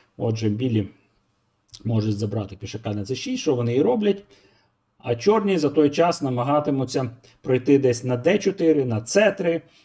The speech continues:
м, постараються свого пішака Д чотири рухнути, забрати пішака на С два і створити якогось прохідного по лінії Д.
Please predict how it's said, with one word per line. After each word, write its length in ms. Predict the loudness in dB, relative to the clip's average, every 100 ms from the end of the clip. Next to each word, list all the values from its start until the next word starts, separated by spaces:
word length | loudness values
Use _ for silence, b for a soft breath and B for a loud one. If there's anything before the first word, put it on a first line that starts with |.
| b -6
м, 720 | -4 -4 -4 -6 -6 -6 -8
постараються 600 | -6 -4 0 2 2 2 -2
свого 260 | 2 0
пішака 520 | 0 -6 -4 -2 -2 -2
Д 160 | -4
чотири 320 | -4 -2 0 0
рухнути, 480 | -2 -2 -4 -2
забрати 380 | 0 0 0 -2
пішака 320 | -4 -6 -2
на 100 | -2
С 100 | -2
два 300 | 0 2 2 B B 0
і 160 | 2
створити 420 | 4 4 4 6
якогось 280 | 2 4 2
прохідного 560 | 4 0 0 2 2 2
по 140 | 0
лінії 320 | 0 2 0
Д. 200 | 0 -2